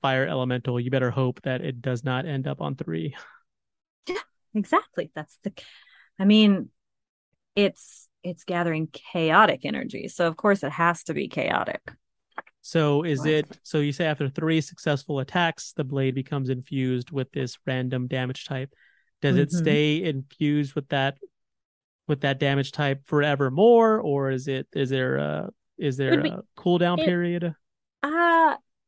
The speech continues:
Speaker 2: I would, yeah, it would absolutely have to have a cooldown period. You can't just keep going with it. I mean, sometimes battle can go on forever. So I'd say, you know,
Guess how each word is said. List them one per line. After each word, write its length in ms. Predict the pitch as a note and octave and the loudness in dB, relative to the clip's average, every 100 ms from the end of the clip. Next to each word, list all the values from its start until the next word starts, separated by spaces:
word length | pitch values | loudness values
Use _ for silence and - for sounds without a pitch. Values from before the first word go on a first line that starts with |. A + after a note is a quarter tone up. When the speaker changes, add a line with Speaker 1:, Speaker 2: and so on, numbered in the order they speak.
| _ _ _ G4 | _ _ _ -12
Speaker 2:
I 240 | G#4 A4 | 0 2
would, 360 | D#4+ D#4+ D4 B3 | 4 4 4 2
yeah, 440 | B3 G#3 - G#2 | 0 0 0 0
it 60 | D4+ | 2
would 120 | C#4 | 4
absolutely 920 | A3+ A3 G#3+ - F#3 F3 - B2 - - G#3 | 4 4 0 -4 -4 -4 -6 -8 -10 -10 0
have 240 | G#3 F#3+ | 0 0
to 100 | G3 | -2
have 200 | F#3 E3 | 0 0
a 60 | E3 | -2
cooldown 480 | E3 D3+ C#3 - D#3+ | -4 -6 -6 -8 -8
period. 400 | E3 D3+ - - | -8 -8 -10 -12
You 80 | |
can't 280 | G3 A3+ F#3 | -4 -4 -4
just 180 | E3+ - - - - - - _ _ | -8 -10 -18 -20 -18 -20 -20 _ _
keep 260 | G3 F3 - | -2 -2 -4
going 380 | - E3 F3 D3 | -2 0 0 -2
with 220 | C3+ - - | -8 -12 -10
it. 200 | - - E3+ | -10 -10 -6
I 40 | |
mean, 420 | E3+ E3 D#3+ D#3 - | -4 -2 -4 -6 -10
sometimes 540 | - D#3+ E3 D#3 E3 | -10 -8 -6 -6 -4
battle 280 | F3 E3+ F3+ | 0 2 2
can 180 | G#3 G3 | 2 2
go 120 | G#3 | 4
on 200 | G#3+ A3+ | 4 4
forever. 600 | G#3+ B3+ C4 C4 - G#3+ - - - - _ | 2 2 0 -2 -6 -10 -12 -20 -20 -20 _
So 120 | - A4+ | -6 -4
I'd 120 | G4+ | -4
say, 520 | - C#4 B3+ B3+ B3+ - _ _ _ _ | 2 4 8 6 6 0 _ _ _ _
you 120 | A3+ G3 | 0 0
know, 320 | F3 E3+ | 0 -2